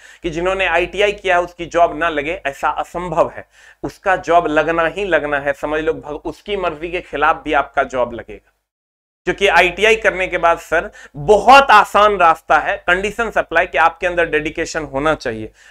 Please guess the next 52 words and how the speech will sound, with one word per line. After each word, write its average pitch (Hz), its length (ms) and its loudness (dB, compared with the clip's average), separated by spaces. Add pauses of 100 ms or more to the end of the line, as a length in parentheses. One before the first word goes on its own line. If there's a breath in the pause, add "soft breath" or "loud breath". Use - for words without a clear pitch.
अगर 220 220 4
आपने 208 260 2
आईटीआई 180 340 0
कर 160 200 -2
रखा 135 360 -4
है 131 240 -4 (220 loud breath)
और, 175 400 2
न, 170 340 -4
डिप्लोमा 180 500 0
या 170 140 2
बीटेक - 460 -4
वालों 160 360 0
बच्चों, 160 460 -6
वाले 160 220 2
बच्चों 160 320 -4
के 165 100 -6
लिए 156 160 -4
भी 156 140 -6
ये 156 120 -2
बहुत 180 340 -4
ही 180 140 -4
आसान 143 400 -2
रास्ता 135 340 -2
है। 131 200 -4 (260 loud breath)
मतलब 214 260 -2
ये 214 60 -6
नहीं 214 180 0
कहते 180 300 0
हैं 165 200 -4
कि 160 80 -4
बहुत 160 280 -2
आसानी 156 380 -2
से 151 120 -6
रसगुल्ला 139 480 -2
मिल 139 180 -8
गया, 135 320 -6
वही 151 160 -4
वाला 139 220 0
स्थिति 123 360 -14
है। 110 140 -16 (260 soft breath)
और 143 120 0
एक 156 280 -6
एक 170 160 -8
एएलपी 156 340 -4
की 156 120 -8
सैलरी 143 380 -4
सर 147 320 -6
एक 151 180 -8
एक - 160 -6
लाख 139 520 0
रुपए 127 240 -8
है, 104 220 -14